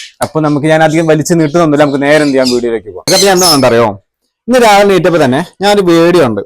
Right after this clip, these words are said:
ഏതാണ് വീഡിയോ വെച്ചത്? ഇതാണ് ട്ടോ വീഡിയോ. ഏ, മുഹമ്മദ് ഫൈസൽ ക, ഏ, മൂപ്പരെ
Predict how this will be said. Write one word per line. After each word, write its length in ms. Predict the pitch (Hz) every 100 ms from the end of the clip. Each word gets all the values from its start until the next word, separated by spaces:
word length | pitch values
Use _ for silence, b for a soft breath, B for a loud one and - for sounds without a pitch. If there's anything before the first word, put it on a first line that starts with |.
| - 147 -
ഏതാണ് 400 | 147 151 170 180 185
വീഡിയോ 300 | 170 165 175
വെച്ചത്? 200 | 160 165
ഇതാണ് 300 | 139 135 117
ട്ടോ 140 | 123
വീഡിയോ. 360 | 120 123 139 160 - _ - _ _ _ _ _ _ _ - 127
ഏ, 100 | 135
മുഹമ്മദ് 480 | 147 156 170 175
ഫൈസൽ 300 | 160 151 151
ക, 100 | 139
ഏ, 600 | 127 - - 131 139 139
മൂപ്പരെ 560 | 139 139 123 143 151 156